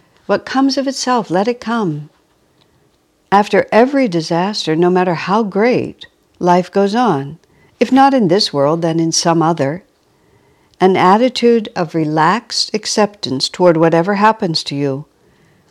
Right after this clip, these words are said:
will bring you great inner peace and happiness. That is really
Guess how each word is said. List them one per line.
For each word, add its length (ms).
will 140
bring 260
you 100
great 540
inner 260
peace 540
and 160
happiness. 760
That 140
is 140
really 360